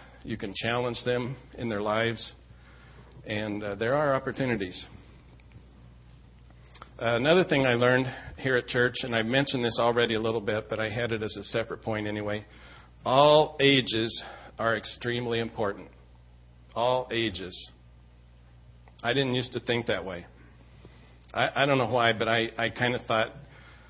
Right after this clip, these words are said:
for a long time, teens or older is where I gotta think, where I gotta work with those people. Um, I'm not putting down teens at all. Don't, don't miss my point.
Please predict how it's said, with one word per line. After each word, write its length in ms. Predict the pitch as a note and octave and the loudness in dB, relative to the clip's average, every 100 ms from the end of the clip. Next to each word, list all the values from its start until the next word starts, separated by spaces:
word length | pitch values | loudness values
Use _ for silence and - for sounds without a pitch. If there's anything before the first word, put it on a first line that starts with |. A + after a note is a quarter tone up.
| - - | -20 -6
for 100 | A2+ | -2
a 60 | A2+ | 2
long 320 | A#2 B2 A#2+ | 2 2 -2
time, 460 | A#2+ A2 A2 G#2+ A2+ - - - - - - - - - - - - | -2 -2 0 -2 -6 0 0 0 -18 -20 -12 -14 -14 -20 -20 -12 0
teens 500 | C3+ C#3+ D3 D3 B2+ | 2 4 4 4 2
or 160 | A2 | 0
older 480 | A#2+ B2+ A2 G2+ - - - - - - - | 2 2 2 -2 -4 -16 -20 -20 -20 -20 -14
is 160 | F#2+ | -6
where 200 | A2 A2 | -2 0
I 80 | G#2 | 0
gotta 240 | A2 G#2+ G2 | -2 -4 -4
think, 300 | A2 G2 - - - | -4 -6 -10 -20 -8
where 160 | A#2 A2 | -2 -2
I 60 | |
gotta 360 | A2+ A2+ G#2 G#2+ - - | 0 -2 -2 -8 -14 -14
work 280 | A2 A2 G#2+ | -4 -4 -4
with 180 | F#2+ F2+ - - | -10 -10 -18 -6
those 180 | A2 G#2 | -6 -4
people. 400 | G#2 F#2+ F2+ - - - - - - - - | -6 -6 -8 -12 -20 -20 -20 -20 -20 -20 -8
Um, 500 | G#2 G#2 G2 F#2+ C3 - - - | -4 -2 -2 -6 -12 -18 -20 -10
I'm 120 | A2 | -4
not 240 | A#2+ A#2+ - | -2 -4 -4
putting 200 | B2 G#2+ | -4 -2
down 240 | G#2 G2 | -2 -4
teens 320 | G2+ G#2 G2+ | -6 -8 -6
at 60 | G#2 | -8
all. 120 | F#2+ | -8
Don't, 220 | G2 A2+ A2 - A2 | -8 -10 -12 -14 -4
don't 220 | A#2 - - - - | -4 -4 -14 -14 -6
miss 220 | A#2+ - | -4 -2
my 140 | A2+ | -6
point. 280 | A2 A2+ G#2 | -4 -4 -4